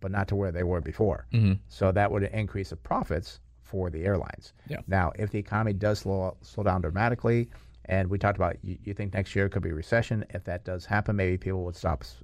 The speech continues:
Speaker 1: you know, traveling, spending. That could be another factor there as well.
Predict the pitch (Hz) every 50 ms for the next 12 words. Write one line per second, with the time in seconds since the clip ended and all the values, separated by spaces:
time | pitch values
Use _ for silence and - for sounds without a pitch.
0 | - - 87 71 - - - 113 117 120 113 104 110 107 101 98 - - 104 110
1 | 104 107 104 95 87 85 92 101 104 101 - 107 98 101 95 92 87 82 92 -
2 | 87 87 87 - - - 87 85 80 85 - - 104 104 104 101 101 101